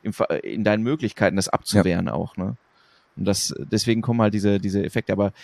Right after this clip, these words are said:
Speaker 1: das ist ein ganz, ich finde diesen Punkt halt so interessant, weil wir, wir reden ja normalerweise über Marken und wie Marken wirken oder machen Kampagnen für Marken,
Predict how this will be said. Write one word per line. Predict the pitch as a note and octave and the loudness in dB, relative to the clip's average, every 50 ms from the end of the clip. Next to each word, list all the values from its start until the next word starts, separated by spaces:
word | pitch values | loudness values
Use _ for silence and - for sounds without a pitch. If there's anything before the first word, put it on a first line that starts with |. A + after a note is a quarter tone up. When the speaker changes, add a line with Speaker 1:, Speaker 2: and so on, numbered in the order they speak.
| - _ _ | -20 _ _
Speaker 1:
das | A2 G#2+ B2+ | -2 -2 0
ist | A#2+ B2+ | -2 -2
ein | C3+ A2+ | 0 0
ganz, | B2 A#2+ - - - - - _ _ _ _ _ _ | 0 0 0 -4 -10 -16 -20 _ _ _ _ _ _
ich | - - | -2 -2
finde | D#3+ D#3+ D3 | 0 0 0
diesen | C3 C3+ | -2 -4
Punkt | - - F3+ D#3+ - | -2 -4 -4 0 0
halt | C3+ A2 | 0 0
so | C3 C#3 | 0 -2
interessant, | C3 - - A2 - - F#3+ C3+ A#2 - | -4 -4 -6 -6 -2 0 0 0 2 2
weil | A2 A2 A2 G#2 | 4 4 4 4
wir, | A2+ G#2+ F2+ - G2 | 2 0 0 0 -2
wir | A2 G2+ - - - | -4 -4 -4 -8 -8
reden | - G#2+ A#2+ C#3 C3 | -4 -2 -2 -2 0
ja | A#2+ | 0
normalerweise | A#2 A2+ A#2 B2 A#2+ A#2 A#2 A2+ | 0 0 0 2 2 2 0 0
über | G#2 G#2 G2 | 0 0 0
Marken | G2 G2+ G2+ A2+ C#3 - - E3+ F#3 G3 G3 F3 | 0 0 0 0 -2 -4 -6 -6 -6 -6 -6 -6
und | - A2 G#2 | -6 -4 -2
wie | A2+ | 0
Marken | G#2 G#2 G#2+ A2+ C#3 - D#3 D#3 D3 | 2 2 2 2 2 -2 -4 -4 -2
wirken | D3+ D#3+ E3 - F3+ F3+ E3+ | -2 -2 -2 -4 -6 -4 -4
oder | C3+ G#2+ G#2 | -2 0 0
machen | G#2 G#2+ - - A2+ | 0 -2 -2 -4 -4
Kampagnen | - A2+ G2+ - A2+ B2 C#3 C#3+ C#3+ C3 | -4 -4 -4 -2 -2 -2 -2 -2 -4 -4
für | - - A#2 | -4 -4 -2
Marken, | G#2+ G#2 G#2 A2 B2 - - F3 G3 G#3+ | 0 0 0 0 -2 -4 -6 -6 -6 -6